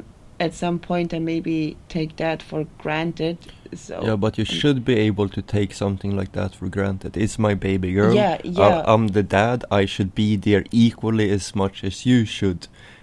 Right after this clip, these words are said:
Speaker 2: So
Speaker 1: It's
Speaker 2: she,
Speaker 1: also
Speaker 2: so,
Speaker 1: true,
Speaker 2: so she
Speaker 1: yeah.
Speaker 2: feels like the connection to me is, is a part
Speaker 1: Mm.
Speaker 2: of her, her protection and her comfort zone as
Speaker 1: Yeah.
Speaker 2: well. So, so you should be able to take me for granted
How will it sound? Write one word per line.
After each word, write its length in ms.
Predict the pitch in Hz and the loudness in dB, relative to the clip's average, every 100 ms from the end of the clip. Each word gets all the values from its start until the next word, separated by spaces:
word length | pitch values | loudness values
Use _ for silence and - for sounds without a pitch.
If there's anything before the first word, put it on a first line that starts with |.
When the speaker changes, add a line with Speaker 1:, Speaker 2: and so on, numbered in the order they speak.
| - | -10
Speaker 2:
So 160 | - 196 | -2 0
Speaker 1:
It's 80 | - | 4
Speaker 2:
she, 140 | 202 | 2
Speaker 1:
also 320 | 98 156 101 | 2 0 -4
Speaker 2:
so, 0 | |
Speaker 1:
true, 380 | - - 82 - | -4 -12 -12 -8
Speaker 2:
so 180 | - 107 | -2 0
she 140 | - | 0
Speaker 1:
yeah. 80 | 101 | -2
Speaker 2:
feels 420 | - 104 95 - | 2 2 2 0
like 180 | 101 95 | -2 0
the 80 | 95 | -4
connection 580 | - 104 104 - 107 101 | 0 2 2 0 -2 -2
to 100 | 101 | 0
me 380 | 101 123 135 - | 2 2 2 0
is, 580 | 98 98 - - - - - | -2 -2 -4 -8 -10 -10 -4
is 180 | 98 92 | -4 -2
a 60 | 98 | -2
part 340 | 101 101 90 | 0 0 2
Speaker 1:
Mm. 80 | 98 | -2
Speaker 2:
of 260 | - - - - - - 101 107 | -2 -10 -20 -20 -16 -12 -6 2
her, 460 | 104 101 98 87 - | 4 6 4 0 -4
her 240 | 98 101 | 0 0
protection 800 | 98 101 - 101 - 110 101 92 | 0 -4 -2 -2 -2 0 2 0
and 160 | - 92 | -2 -2
her 160 | 98 95 | -2 -2
comfort 520 | - 107 104 - 98 | 0 0 0 -2 -4
zone 320 | - 95 90 | -2 -2 -2
as 140 | 95 170 | -4 -2
Speaker 1:
Yeah. 60 | |
Speaker 2:
well. 240 | 104 98 - - 185 - - - - - | 0 0 -4 -12 -16 -16 -20 -20 -20 -18
So, 360 | - 101 95 95 | -2 0 2 -2
so 240 | - 104 | -2 0
you 260 | 98 110 104 | 2 2 0
should 460 | - - 131 107 | 0 2 2 4
be 80 | 104 | 2
able 320 | 101 98 92 | 2 2 -2
to 120 | - | -6
take 440 | 95 104 101 98 - | -4 0 0 -2 -2
me 220 | 98 87 | -2 -2
for 180 | - 95 | -6 -2
granted 460 | 98 101 95 85 | 2 2 0 -6